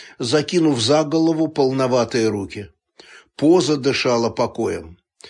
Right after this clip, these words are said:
Вероятно, ничего не было, поскольку иначе разумная пожилая женщина кипела бы возмущением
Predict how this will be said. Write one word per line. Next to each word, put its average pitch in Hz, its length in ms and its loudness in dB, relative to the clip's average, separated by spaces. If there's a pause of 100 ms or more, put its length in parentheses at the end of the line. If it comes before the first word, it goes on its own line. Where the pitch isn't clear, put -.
(160)
Вероятно, 240 640 2
ничего 214 480 -2
не 220 220 -2
было, 92 340 -12 (360)
поскольку 208 580 0
иначе 214 520 0 (180)
разумная 147 680 2
пожилая 156 600 0
женщина 123 680 -2 (240)
кипела 196 480 2
бы 175 140 0
возмущением 160 1040 -2